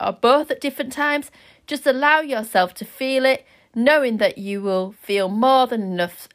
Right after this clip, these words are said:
again soon and confident with your authentic self. So be ace. So thank you very much for letting me practice and record with that. What I've learned from that is that actually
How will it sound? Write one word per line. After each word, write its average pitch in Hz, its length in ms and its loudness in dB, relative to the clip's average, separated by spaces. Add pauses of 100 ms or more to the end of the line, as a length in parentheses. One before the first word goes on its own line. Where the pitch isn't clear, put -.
again 180 260 -2
soon 175 460 -6 (240)
and 277 160 -4
confident 294 540 -2
with 196 160 -8
your 185 100 0
authentic 175 560 -6
self. - 320 -8 (840)
So 226 340 2 (160)
be 381 160 2
ace. - 380 -2 (480)
So 247 240 0 (100)
thank 453 260 0
you 339 80 0
very 220 220 2
much 277 300 -4
for 202 240 2 (260)
letting 220 240 0
me 208 80 -2
practice - 720 -2 (100)
and 208 160 -6
record 208 540 2 (560)
with 214 220 -6
that. 185 240 2 (460)
What 294 120 4
I've 269 180 0
learned 262 300 0
from 208 220 0
that 226 180 0
is 196 160 -8
that - 180 0
actually 202 580 -4